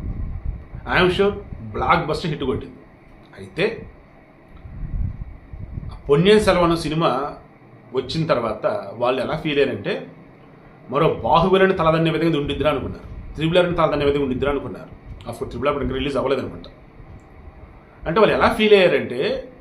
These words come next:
"మనం కూడా ఇంత బడ్జెట్తో తీసాం, మన తమిళ వాళ్ళం సూపర్ హిట్" అనుకున్నారు. సినిమా బాగానే ఉంటుంది. ఫస్ట్ పార్ట్ అర్థమే అర్థం కానట్టుగా ఉండింది, రెండుసార్లు చూస్తే బాగా అర్థమైంది. రెండో పార్ట్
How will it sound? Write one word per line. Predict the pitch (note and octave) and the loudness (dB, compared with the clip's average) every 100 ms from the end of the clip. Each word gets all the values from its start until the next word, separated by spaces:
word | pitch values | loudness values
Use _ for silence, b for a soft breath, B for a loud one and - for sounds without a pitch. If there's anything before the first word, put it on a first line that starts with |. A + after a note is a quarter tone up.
| - | -14
"మనం | A2+ A2 D3 | -6 -2 2
కూడా | G#3 G3 | 4 4
ఇంత | F#3+ | 4
బడ్జెట్తో | D3+ C#3+ E3+ E3+ | 2 2 0 -2
తీసాం, | E3 D#3 D#3+ D3 | -4 -2 0 -2
మన | C3+ | 0
తమిళ | C#3 C#3 | 0 0
వాళ్ళం | D3 C#3 C#3 C#3 - | 0 0 0 -2 -6
సూపర్ | - D#3 D3 | -6 -4 -2
హిట్" | C#3+ | -2
అనుకున్నారు. | B2 - - - - - - - - - - - - - - - | -4 -6 -14 -20 -20 -18 -20 -20 -20 -12 -8 -8 -8 -12 -14 -6
సినిమా | F3+ A#3 | 0 2
బాగానే | E3+ F3+ G3 | 4 4 4
ఉంటుంది. | E3+ - - - - - - - - - - - - - | 2 -2 -12 -20 -20 -20 -20 -20 -20 -20 -16 -12 -10 -6
ఫస్ట్ | - - - | -6 -6 -2
పార్ట్ | F3 E3 E3+ E3+ E3 - - - - - | 0 2 0 -2 -2 -10 -14 -10 -8 -6
అర్థమే | C3 C3+ D#3+ | -6 0 2
అర్థం | C#3+ D#3 | 2 2
కానట్టుగా | D3+ D3+ D3 | 0 2 0
ఉండింది, | C#3+ C#3+ - | 0 0 -2
రెండుసార్లు | C#3 C#3 C#3+ | -2 0 0
చూస్తే | C#3 C#3+ | 0 -4
బాగా | C3 B2+ C#3 | 0 2 2
అర్థమైంది. | A2 G#2 - - - - - - - - - - - - - - - | 0 -6 -10 -14 -16 -18 -16 -12 -10 -8 -10 -12 -12 -10 -8 -10 -6
రెండో | C#3 E3 F#3+ F#3+ | 0 4 6 6
పార్ట్ | F#3+ D#3+ D#3 | 8 6 6